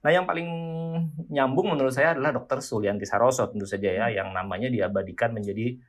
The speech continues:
Speaker 1: nama rumah sakit penyakit
Speaker 2: Infeksi,
Speaker 1: infeksi,
Speaker 2: ya.
Speaker 1: R S P I ya. Ah. Nah, Dokter Sulianti Saroso itu di tahun tujuh puluhan ketika dia mau,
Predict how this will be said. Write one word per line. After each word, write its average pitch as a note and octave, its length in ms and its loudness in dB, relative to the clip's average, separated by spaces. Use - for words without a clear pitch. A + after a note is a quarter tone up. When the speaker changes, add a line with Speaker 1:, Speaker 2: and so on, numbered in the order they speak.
Speaker 1:
nama A2+ 300 2
rumah G2+ 240 -2
sakit - 600 -4
penyakit - 300 0
Speaker 2:
Infeksi, G3+ 320 2
Speaker 1:
infeksi, F3+ 220 0
Speaker 2:
ya. G2 80 -2
Speaker 1:
R - 100 -2
S - 100 -10
P - 140 -12
I A2 220 -4
ya. G2 100 -4
Ah. G#2 360 -4
Nah, G2+ 460 -2
Dokter A#2 340 0
Sulianti A2 480 -2
Saroso G#2 480 -2
itu F3+ 320 -2
di B2 160 0
tahun A2+ 320 0
tujuh A2+ 160 -8
puluhan G#2+ 480 -4
ketika B2+ 400 -2
dia A#2 480 0
mau, A#2+ 640 4